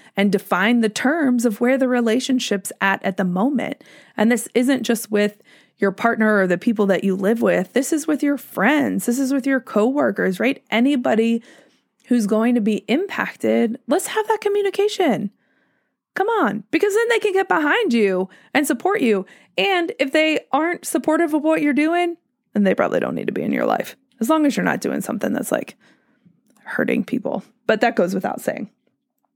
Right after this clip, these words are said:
Okay. So three more things that I'm thinking about, right, of what can,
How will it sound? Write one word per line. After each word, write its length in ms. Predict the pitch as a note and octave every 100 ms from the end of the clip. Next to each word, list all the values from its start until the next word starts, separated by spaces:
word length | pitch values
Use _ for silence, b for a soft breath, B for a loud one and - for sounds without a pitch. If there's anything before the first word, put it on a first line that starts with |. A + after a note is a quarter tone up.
| _ - -
Okay. 320 | B3 G#3+ - B B B B B B B B B B B _ _
So 440 | - E4 C#4 F#3 F#3
three 320 | - C#4+ F4
more 240 | F#4 F4
things 500 | - A#3 F#3+ F#3 G#3 - B B B
that 260 | G#3 A3+ G#3+
I'm 140 | G#3
thinking 320 | G#3+ F#3 F#3+
about, 260 | F#3 F3 E3
right, 220 | F3+ F3+
of 180 | E3+ - -
what 400 | F#3+ G#3+ A#3+ -
can, 640 | - A3 G3+ G3 F#3+ G3+